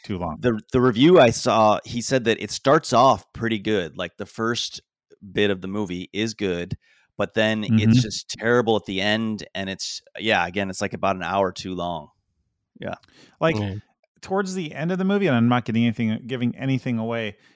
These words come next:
Speaker 1: they put these markers in the story telling you things are starting to wind down. And you think, "Okay, okay, thank God.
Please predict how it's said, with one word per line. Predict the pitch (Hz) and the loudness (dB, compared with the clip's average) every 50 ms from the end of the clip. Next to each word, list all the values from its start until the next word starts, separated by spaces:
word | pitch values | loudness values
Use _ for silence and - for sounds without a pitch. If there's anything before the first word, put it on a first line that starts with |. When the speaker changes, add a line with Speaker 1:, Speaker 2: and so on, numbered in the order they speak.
| _ _ | _ _
Speaker 1:
they | - 123 139 147 147 143 143 139 139 - - _ - | -8 -4 -2 0 0 0 -2 -4 -6 -10 -14 _ -6
put | 185 190 - | -4 -4 -2
these | 202 170 143 | -4 -4 -2
markers | 147 147 160 170 - 170 156 143 127 - - - - _ _ _ _ _ - | 0 0 0 0 0 -4 -4 -4 -6 -10 -12 -16 -18 _ _ _ _ _ -14
in | - - 135 | -8 -6 -4
the | 120 | -4
story | - - - 160 156 156 147 135 123 113 113 113 120 - _ _ _ _ - | -4 -4 -4 -2 0 0 0 -2 -4 -6 -8 -10 -12 -16 _ _ _ _ -2
telling | 156 147 139 139 | 0 0 2 0
you | 139 135 | -2 -4
things | 131 - 143 143 135 135 | -6 -6 -6 -6 -6 -8
are | 131 | -8
starting | - - 139 139 131 127 | -6 -4 -4 -4 -4 -4
to | 123 | -4
wind | 120 120 120 120 113 | -4 -2 -2 -2 -2
down. | 120 117 117 127 135 139 139 - _ _ _ _ _ _ _ _ _ _ _ - | -2 -2 -2 -2 -2 -4 -6 -10 _ _ _ _ _ _ _ _ _ _ _ -4
And | 143 143 143 143 | -2 -2 -2 -2
you | 147 | -2
think, | 139 170 165 151 - | -2 -2 -2 -2 0
"Okay, | 156 143 - 147 127 117 107 123 - | -2 -2 -2 -2 -4 -6 -6 -6 -8
okay, | 131 110 - 127 | -10 -8 -6 -6
thank | 113 113 110 98 | -6 -6 -6 -6
God. | - 107 98 98 92 | -6 -6 -6 -6 -10